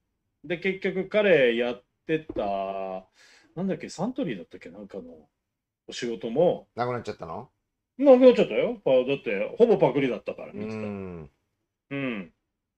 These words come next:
Speaker 1: えー、というですね。それで結局、まあ、彼、辞めちゃって。
Speaker 2: うん。
Speaker 1: 辞めて、えー、その仕事もパーになって。
Speaker 2: うん。
Speaker 1: で、今のデザインね。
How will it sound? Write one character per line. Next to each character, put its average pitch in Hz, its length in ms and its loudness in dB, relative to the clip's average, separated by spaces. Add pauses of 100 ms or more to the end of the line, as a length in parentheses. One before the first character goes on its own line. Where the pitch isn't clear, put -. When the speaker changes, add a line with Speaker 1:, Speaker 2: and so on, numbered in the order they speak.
(1900)
Speaker 1:
え 165 760 6
ー、 151 40 -10
と 175 80 4
い 175 240 8
う 151 40 2
で 110 80 -4
す - 160 -12
ね。 82 280 -14 (920)
そ 196 140 2
れ 202 80 6
で 202 80 6
結 175 180 2
局、 180 460 2 (160)
ま 156 120 -2
あ、 110 220 -4 (200)
彼、 139 420 2 (240)
辞 123 100 2
め 135 100 2
ち 143 80 0
ゃ 127 60 4
っ - 100 -8
て。 - 280 0
Speaker 2:
う 95 60 -12
ん。 98 300 -10 (800)
Speaker 1:
辞 127 120 -4
め 135 140 -2
て、 - 400 0 (160)
え 120 360 0
ー、 - 20 -12
そ 131 80 -4
の 131 100 -2
仕 123 100 -4
事 123 180 -2
も 120 80 -4
パ 240 120 2
ー 107 120 0
に 92 60 -10
な 104 100 -6
っ - 80 -14
て。 226 260 4
Speaker 2:
う 180 40 -12
ん。 80 300 -12 (400)
Speaker 1:
で、 311 460 4
今 294 260 6
の 156 140 4
デ 123 140 2
ザ 117 180 4
イ 95 100 -6
ン 82 120 -14
ね。 95 160 -12